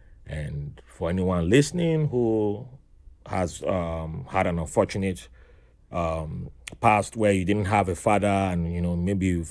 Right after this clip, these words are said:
you're feeling like, "Oh, man, I don't think I can do this." I'm, I'm like, that shouldn't define you. That shouldn't make it feel like, uh, you can't take this step forward. Some of us are lucky to have experienced, uh, our dads, uh, early in life. Some of us, um,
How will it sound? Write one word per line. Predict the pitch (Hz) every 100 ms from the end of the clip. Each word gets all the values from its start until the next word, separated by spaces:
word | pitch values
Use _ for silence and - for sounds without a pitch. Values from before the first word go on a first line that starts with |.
| -
you're | 95 98
feeling | - 90 90
like, | 78 -
"Oh, | 95
man, | 85 80
I |
don't | 78 92
think | 92 80
I |
can | 80 78
do | 98
this." | 98 98 - -
I'm, | 120 -
I'm | 113
like, | 110 - - -
that | 104 101
shouldn't | 98 92 80
define | - 92 87
you. | 85 80
That | 80
shouldn't | 80 82 82
make | 80 -
it | 82 - -
feel | - - - 87 80
like, | 76 -
uh, | 76
you | 76 76
can't | 85 82 -
take | 73
this | 76
step | - 80 -
forward. | - 80 - - - - - - - - -
Some | 107 110
of | 98
us | 123 117 -
are | 95
lucky | 90 113 123 147 180 180 -
to | 95
have | 87 80
experienced, | 87 - 101 95 87 - - -
uh, |
our | 82 80 76 - - 76 71
dads, | 82 90 87 - - - - - -
uh, | 82 73 - - - -
early | 85 87 87
in | 78
life. | 87 110 - -
Some | 98 87
of | 80 104
us, | 101 92 - - -
um, | 85 80 78 76 -